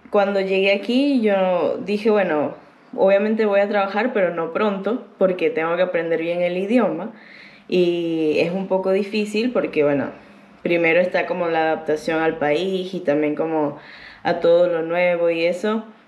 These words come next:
y el idioma sobre todo, entonces bueno, es como, para mí no, no fue tan sencillo. Y a la vez, bueno, ahora estoy trabajando y me siento bien contenta. Aún sigo aprendiendo el idioma, sigo teniendo mis clases, sigo haciendo todo lo que tengo que hacer para poder aprender bien.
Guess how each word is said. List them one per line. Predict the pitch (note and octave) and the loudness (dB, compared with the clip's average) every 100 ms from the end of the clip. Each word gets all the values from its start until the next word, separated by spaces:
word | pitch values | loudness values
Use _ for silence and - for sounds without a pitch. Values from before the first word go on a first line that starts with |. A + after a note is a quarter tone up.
| _ - | _ 2
y | G3 | 4
el | F3+ | 4
idioma | E3 D#3 F#3+ F#3+ D#3+ | 2 0 2 2 0
sobre | F3 D#3 D#3 | 0 -2 0
todo, | F#3 F3+ G3+ | 2 2 2
entonces | A3+ A#3+ F3+ E3+ | 0 -2 -4 -4
bueno, | D#3 C3 A#2 - _ _ _ _ - | -2 -2 -4 -14 _ _ _ _ -6
es | E3 E3 | -4 0
como, | F3 F3+ F3 D#3+ D3 C#3 C#3 - | 0 2 2 0 0 0 -4 -4
para | F3 E3+ | 0 0
mí | E3 E3 | 0 0
no, | E3+ F3 D#3 | 0 0 0
no | E3+ | 0
fue | E3+ E3+ | 0 0
tan | F3 F#3 | 0 -4
sencillo. | - F#3 F#3+ G#3+ A3 D4+ - - - - - - | -2 -4 -2 -2 -2 -4 -6 -20 -20 -20 -20 -6
Y | - F#3+ | 2 4
a | |
la | F3 F3 | 4 2
vez, | F3+ B3 | 2 0
bueno, | A#3+ D#3+ - - | 0 0 -4 -2
ahora | E3 F3 F#3 | 0 2 2
estoy | F#3+ | 0
trabajando | F#3+ F3 A3 A#3 G#3 | -2 0 0 0 0
y | |
me | F#3 | 2
siento | F3+ F#3 | 0 0
bien | F3+ F3+ | 0 2
contenta. | F3+ F#3+ A#3 F3 | 0 0 -2 -2
Aún | - F3 F3 | -2 -2 -2
sigo | F3+ G3 G#3 | -2 2 2
aprendiendo | G#3 F#3+ F#3+ F#3 F#3 | 4 0 0 0 0
el | F3+ | 0
idioma, | E3+ F#3+ B3 A3 | 0 0 2 0
sigo | G#3+ F3 F3+ | -2 0 2
teniendo | E3+ E3 E3 E3 | 2 -2 -2 -6
mis | E3 | -8
clases, | - F#3 G#3 A3 G#3+ G#3 | -4 0 0 0 -2 -2
sigo | F3+ - | -4 -2
haciendo | B3 F3+ E3+ E3 | -2 -2 -2 0
todo | E3 E3+ | 0 2
lo | E3+ | 2
que | E3 | 0
tengo | D#3+ E3 | -2 -4
que | D#3+ | -6
hacer | - C4+ - - - - - | -2 -2 -2 -14 -20 -20 -2
para | F3 E3+ E3 | 2 2 2
poder | E3 D#3+ F3 | 2 4 2
aprender | F3 E3+ E3 D#3+ | 0 -2 0 0
bien. | F3 C#4 - - | 0 -2 -2 -16